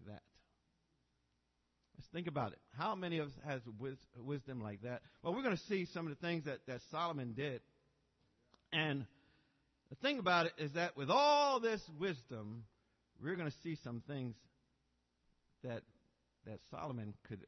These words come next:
could accomplish. In First Kings chapter ten and verse fourteen, it says this, "The weight of the gold that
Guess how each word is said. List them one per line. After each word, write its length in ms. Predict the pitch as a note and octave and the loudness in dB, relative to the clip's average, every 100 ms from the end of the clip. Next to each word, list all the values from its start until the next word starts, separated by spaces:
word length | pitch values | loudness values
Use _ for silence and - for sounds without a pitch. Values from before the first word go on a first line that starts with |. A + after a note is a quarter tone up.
| _ - | _ -12
could 120 | A2 | -10
accomplish. 600 | G2+ - - C3+ F#2 - - _ _ _ _ _ _ _ _ _ - | -10 -12 -12 -10 -12 -16 -20 _ _ _ _ _ _ _ _ _ -8
In 120 | D3 - | -8 0
First 260 | G3 G3 | 0 0
Kings 400 | - G3 F#3 F3 - _ _ _ _ - | 0 0 0 -2 -8 _ _ _ _ -4
chapter 320 | D#3+ D3 C#3+ - | -2 -2 -4 -2
ten 260 | G3 D3+ B2 - _ _ _ _ _ _ _ _ _ _ - | 0 0 -2 -6 _ _ _ _ _ _ _ _ _ _ -14
and 120 | A#2+ | -4
verse 160 | D#3+ E3 - | -2 -2 -4
fourteen, 640 | E3 - D3 B2+ A2 E3+ - _ _ _ _ _ _ _ _ _ _ _ _ _ _ _ _ _ _ _ _ _ - | -6 -6 -8 -6 -6 -10 -16 _ _ _ _ _ _ _ _ _ _ _ _ _ _ _ _ _ _ _ _ _ -12
it 100 | F3+ | -6
says 200 | G#3+ G3+ D#3+ | -2 0 0
this, 200 | C#3 A2+ - - _ _ _ _ _ _ _ _ _ _ _ - | -6 -6 -16 -20 _ _ _ _ _ _ _ _ _ _ _ -8
"The 80 | C3 | -6
weight 380 | A#2+ C3 C4 - | 2 4 4 2
of 160 | G#3+ G3 | 0 0
the 80 | E3 | -2
gold 440 | C#3 A3+ C4 | 4 6 6
that 100 | A3+ | 4